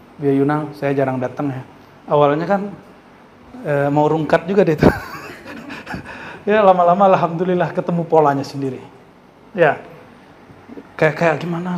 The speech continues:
kok ditinggal-tinggal, kita ini kayak nggak diurus-urus gitu.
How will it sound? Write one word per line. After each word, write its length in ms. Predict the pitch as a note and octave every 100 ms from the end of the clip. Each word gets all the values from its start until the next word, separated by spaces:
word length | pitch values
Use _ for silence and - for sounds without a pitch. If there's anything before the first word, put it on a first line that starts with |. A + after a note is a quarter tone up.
| F3
kok 80 |
ditinggal-tinggal, 880 | F3 D#3+ E3 E3+ E3 F3 E3+ E3+ E3+
kita 160 | E3+ D3
ini 80 | C#3+
kayak 240 | D3+ C#3+
nggak 80 | D3
diurus-urus 640 | D3+ - D#3+ D3+ D3+ D3
gitu. 160 | C3+